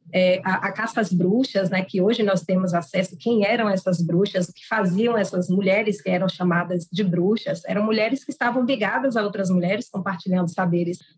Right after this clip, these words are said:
ancestrais. Então, é, é muito antigo mesmo, a gente é uma cultura de violência contra mulheres. O Brasil ocupa, como o Thiago trouxe,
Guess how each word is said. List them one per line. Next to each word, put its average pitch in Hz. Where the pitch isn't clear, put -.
ancestrais. 180
Então, 190
é, 180
é 214
muito 226
antigo 220
mesmo, 170
a 175
gente 196
é 196
uma 254
cultura 214
de 175
violência 185
contra 185
mulheres. 185
O 202
Brasil 196
ocupa, 208
como 202
o -
Thiago 185
trouxe, 180